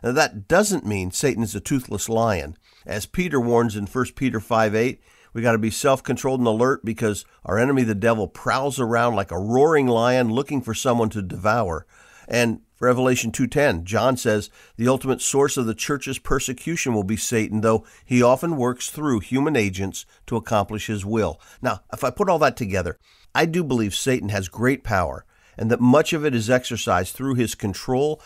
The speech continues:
and influence over others. Paul describes him as the ruler of the kingdom of the air,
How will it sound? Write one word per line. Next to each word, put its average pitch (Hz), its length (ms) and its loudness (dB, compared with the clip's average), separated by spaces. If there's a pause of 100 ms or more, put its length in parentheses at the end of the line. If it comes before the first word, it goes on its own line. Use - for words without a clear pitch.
(120)
and 113 260 -2
influence 151 640 -2
over 117 320 0
others. 71 400 -4 (380)
Paul 147 240 4
describes 147 520 0
him 139 140 2
as 107 140 0
the 101 100 -4
ruler 143 400 0
of 120 80 0
the 101 80 -2
kingdom 151 380 -4
of 117 100 0
the 107 260 0
air, 90 220 0